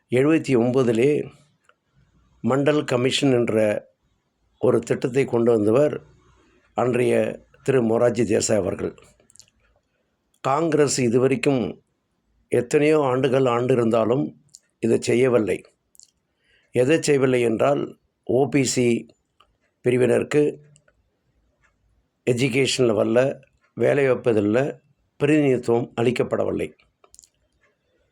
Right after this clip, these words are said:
யூனியன் பப்ளிக் சர்வீஸ் கமிஷன்லேயும் அளிக்கப்படவில்லை. அப்போ நான் காங்கிரஸ் அப்படின்னு சொல்லக்கூடிய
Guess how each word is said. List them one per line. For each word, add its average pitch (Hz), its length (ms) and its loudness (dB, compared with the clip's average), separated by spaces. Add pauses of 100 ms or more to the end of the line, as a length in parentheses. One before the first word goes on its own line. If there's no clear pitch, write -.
(280)
யூனியன் 143 440 2
பப்ளிக் 123 300 2
சர்வீஸ் 120 400 0
கமிஷன்லேயும் 113 520 0 (260)
அளிக்கப்படவில்லை. 107 680 -2 (1300)
அப்போ 127 260 -2
நான் 143 340 0
காங்கிரஸ் 131 580 0 (520)
அப்படின்னு 123 240 0
சொல்லக்கூடிய 120 760 -2